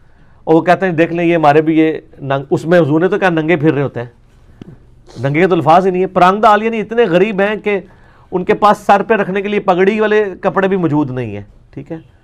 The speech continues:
और वो ये लोग नहीं है जिनको आप, जिनको आप ज़रा न-, नमाज आप सुने तो वो नहीं पता, नमाज तो छोड़ दें, आप मगरिब की रखते पूछ लें तो वो नहीं बता सकते। वो एक क्लिप चढ़ा हुआ है ना करंट शाह साहब दा, मगरिब की रखते नहीं उनको पता।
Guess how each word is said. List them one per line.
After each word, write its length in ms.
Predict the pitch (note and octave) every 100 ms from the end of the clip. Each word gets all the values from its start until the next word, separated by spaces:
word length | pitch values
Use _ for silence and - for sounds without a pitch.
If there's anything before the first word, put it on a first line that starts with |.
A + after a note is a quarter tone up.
| _ - _ -
और 120 | G#3+
वो 100 | B3
ये 200 | E3 A3
लोग 240 | A3+ G#3+
नहीं 220 | F3+ G#3 G#3
है 180 | - _ _ _ _ _ - _ _ - -
जिनको 240 | F#3 G3
आप, 360 | G#3+ G3 A3 G#3+
जिनको 360 | G3 A3 G#3+ A3+
आप 220 | A3 F#3
ज़रा 180 | C#4+ A3
न-, 140 | E3 - - -
नमाज 720 | E3+ F3+ F#3 F3 F3+ G3 A#3
आप 240 | A#3 A3+ A3+
सुने 480 | A3+ G#3+ - G3 A3+
तो 80 | A3
वो 120 | A3+
नहीं 120 | A3+
पता, 180 | A3+ B3+
नमाज 300 | G#3+ G#3 A3+
तो 80 | A#3
छोड़ 240 | G3 A3+
दें, 100 | A3
आप 180 | A3 G#3
मगरिब 340 | G#3+ A#3 C4
की 120 | A3+ A#3+
रखते 280 | G#3 B3+
पूछ 200 | A3+ A#3
लें 140 | G3 A3
तो 80 | G#3+
वो 60 |
नहीं 120 | G3
बता 220 | E3+ D#3 C#3+
सकते। 280 | C#3+ -
वो 560 | C#3 - - - - D#3+
एक 100 | E3
क्लिप 200 | F#3+ G3+
चढ़ा 180 | A3+ A#3+
हुआ 100 | E3+
है 60 |
ना 160 | D3+ D3 - _ - _ _ _ _
करंट 240 | D#3+ F3 F3
शाह 160 | E3+
साहब 200 | D#3 C#3+
दा, 180 | C#3+ D#3+ - _ _ _ _ _ _ _ _ _ _ -
मगरिब 300 | A3 C#4 B3
की 80 | A#3
रखते 260 | G3+ A#3+
नहीं 120 | C#4
उनको 180 | B3 G#3
पता। 280 | D3 B2